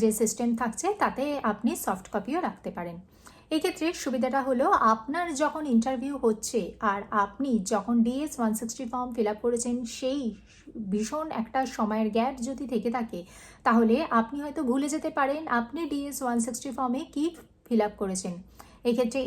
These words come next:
ইনফরমেশন মিসম্যাচের কারণে আপনার ডিএস ওয়ান সিক্সটি ফর্মটি বাতিল হতে পারে। তাই ডিএস ওয়ান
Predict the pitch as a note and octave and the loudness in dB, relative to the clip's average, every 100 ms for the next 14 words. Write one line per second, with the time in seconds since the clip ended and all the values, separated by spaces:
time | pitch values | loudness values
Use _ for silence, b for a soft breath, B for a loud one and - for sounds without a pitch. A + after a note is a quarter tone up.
0 | C4 C#4 D4+ D4+ D4+ D#4 D4+ B3+ A3 B3 | 0 0 -2 -4 -6 -6 -2 0 0 0
1 | A#3+ A#3 C#4 C4 A#3 A3+ D#4 C#4 G#3+ A#3 | -2 -4 -4 -2 2 2 2 0 0 0
2 | A#3+ A#3 B3+ C#4 D4 C#4+ G3+ G3+ A3+ A3+ | 0 0 -2 -4 -6 -4 -4 -4 -4 -6
3 | B3 A#3 G#3+ G3+ D4+ E4 A#3+ F#3+ F#3 G3+ | -6 -4 -4 -4 -6 -6 -2 -2 0 -2
4 | F#3+ F#3 F3+ F3 F3+ - B B B B | -2 -6 -8 -8 -10 -14 B B B B
5 | A#3+ A#3+ A3+ C#4+ F4 - C4+ | 0 2 4 2 0 0 -2